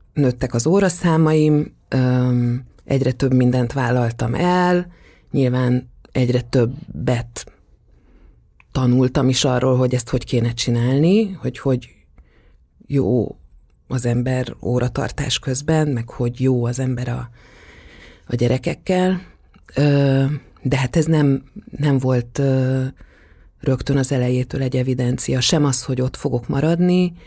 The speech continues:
sem az, hogy, ö, hogy ennyire meg fogom szeretni. Tehát, hogy ez egy tanulási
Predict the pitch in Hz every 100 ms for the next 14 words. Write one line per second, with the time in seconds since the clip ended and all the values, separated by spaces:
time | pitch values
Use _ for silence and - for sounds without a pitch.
0 | - - - 131 123 - - 131 131 131
1 | 127 127 127 127 139 _ - - - 135
2 | 131 131 123 123 117 - 131 123 - -
3 | - - - 67 69 151 _ - - 117
4 | 139 127 131 - 123 131 131 131 - 143
5 | 127